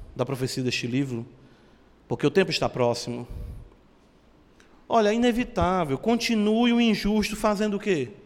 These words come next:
Injustiça. Continue o imundo sendo o quê?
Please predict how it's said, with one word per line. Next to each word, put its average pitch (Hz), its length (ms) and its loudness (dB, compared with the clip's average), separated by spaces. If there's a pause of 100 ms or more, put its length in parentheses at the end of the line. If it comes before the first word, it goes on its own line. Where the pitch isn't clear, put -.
(760)
Injustiça. 285 960 -8 (1600)
Continue 277 580 8
o 277 100 8
imundo 262 420 8
sendo 285 240 2
o 269 60 -2
quê? 233 560 2